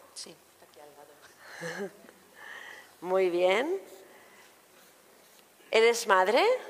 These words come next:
Speaker 1: Sí.
Speaker 2: ¿De cuántos?
Speaker 1: De, bueno, tres, tres, pero son dos.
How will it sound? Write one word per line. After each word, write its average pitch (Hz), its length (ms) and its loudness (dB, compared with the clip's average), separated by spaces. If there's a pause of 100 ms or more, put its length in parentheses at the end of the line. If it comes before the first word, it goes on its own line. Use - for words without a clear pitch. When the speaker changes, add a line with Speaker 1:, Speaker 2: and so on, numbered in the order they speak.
(200)
Speaker 1:
Sí. - 260 -16 (500)
Speaker 2:
¿De 196 160 -2
cuántos? 226 720 0 (200)
Speaker 1:
De, 185 160 -6 (260)
bueno, 160 220 -14 (680)
tres, 175 680 -10 (180)
tres, 196 280 -10
pero 190 160 -12
son 160 220 -14
dos. 127 300 -16